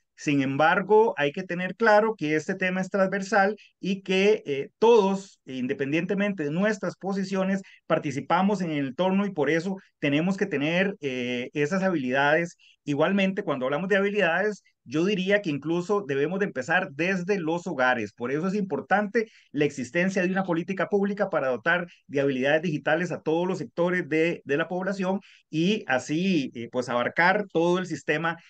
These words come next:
desde la raíz. Repito que a final de cuentas los valores y principios se empiezan a inculcar, eh, desde, desde nuestros hogares. Vamos, eh, nuevamente con, con César. Eh, quisiera,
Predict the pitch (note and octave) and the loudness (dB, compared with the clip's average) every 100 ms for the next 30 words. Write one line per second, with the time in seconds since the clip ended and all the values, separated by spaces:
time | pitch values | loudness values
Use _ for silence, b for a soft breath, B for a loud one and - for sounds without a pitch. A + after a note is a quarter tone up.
0 | b - A#2 F3 G3+ D#3 D3+ G3 G#3 F3+ | b -8 2 4 4 4 2 2 2 2
1 | G3+ E3 C#3+ D#3 - G3+ F#3 C3+ C#3 C#3+ | 0 -2 -2 -4 -2 -2 -4 -6 -4 -4
2 | F#3+ E3+ E3 F3 E3 B2+ C3 D#3 - - | -2 -2 0 -2 0 0 0 -2 -4 -8
3 | A#2 C3+ D3 C#3+ b b - C3 A#2+ C#3 | -8 -6 -4 -6 b b -6 -4 0 0
4 | C#3+ D3 C#3 C#3 C#3+ A#2 C3 C#3+ D3 - | 0 0 -2 -2 -4 0 2 0 -2 -8
5 | A#2+ A2 A2 A#2 A#2+ C#3 C#3+ C#3 D#3+ D#3+ | -6 -4 -6 -6 0 0 0 0 0 0
6 | D#3+ A2+ B2 A#2 C3 B2+ C#3+ D#3 E3+ C3+ | -2 -6 -4 -2 -2 -2 -4 -4 -4 0
7 | F3 G3+ F#2 - b b b - A2+ C#3+ | 4 4 2 -6 b b b -18 -2 2
8 | E3 G3 G#3+ G3+ - - C#3 C3 B2 B2 | 2 2 2 0 -6 -6 -2 0 0 0
9 | B2 C#3+ E3 F#3+ F#3+ F#3+ G3 G3+ - F3+ | -2 -2 0 2 2 2 0 -2 -2 -2
10 | F#3+ F#3+ F#3+ - - G3+ G3 A3+ F3+ G#3+ | 0 0 -2 -4 -2 -2 2 2 2 -2
11 | A3 b b b _ _ - D3 D3 C#3+ | -4 b b b _ _ -2 2 6 6
12 | C#3+ C#3+ C#3 _ _ E3 C#3+ F#3 G#3 A3 | 4 2 -6 _ _ -6 -2 0 0 0